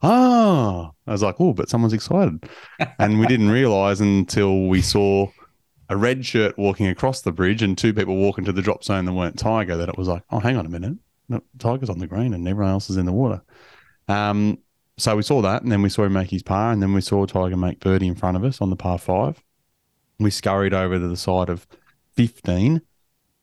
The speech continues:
Speaker 1: Uh, I'm pretty sure he made birdie there. And we're on, if you're looking at the green from the fairway, we're on the right side. And then he can duck behind the grandstand. So it's, it's kind of all butted into each other in this little corner, like a little lake there. And we walked around the back of the grandstand.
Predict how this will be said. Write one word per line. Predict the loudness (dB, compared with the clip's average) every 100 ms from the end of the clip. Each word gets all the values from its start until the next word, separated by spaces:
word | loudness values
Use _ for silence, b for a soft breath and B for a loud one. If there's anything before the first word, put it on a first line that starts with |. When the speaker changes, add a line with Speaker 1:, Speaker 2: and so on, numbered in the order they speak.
| -8
Speaker 1:
Uh, | -4 -4 -4
I'm | -4
pretty | -2
sure | -2 -2
he | -2
made | -2
birdie | -2 -2 -2
there. | -2 -2 -2
And | -2 -2
we're | 0
on, | 0 -2
if | -4
you're | -2
looking | -2 -2 -2
at | -2
the | -4
green | -4 -2 -2 -2 -2
from | -4 -6 -6
the | -4
fairway, | -2 0 0 -2
we're | -2
on | -2
the | -2
right | -2 -2
side. | -6 -6 -4 -4 -8 _ _ _ _ -2
And | 0
then |
he | 0
can | 0 0
duck | -2 -4
behind | -8 -2 0 2 0 -2 -6 _ _ _ _ _
the | -4
grandstand. | -2 -2 -2 -4 -4 -4 -4 -6 -6
So | -6
it's, | -6
it's | -8
kind | -4 -2
of | 0
all | 2 0 -2 -6
butted | -6 -4 -2 -2
into | -2 -2
each | -2
other | -2
in | -2
this | -2
little | -2 -2
corner, | -2 0 2 0
like | -4 -4
a | -2
little | -2 -2 -2
lake | -4 -4
there. | -4 -4 -4 b b b _ _
And | 0
we | 2
walked | 2 0 0
around | -2 0
the | -2
back | -4 -4
of |
the | -4
grandstand. | -2 -2 -2 -2 -2 -2 -4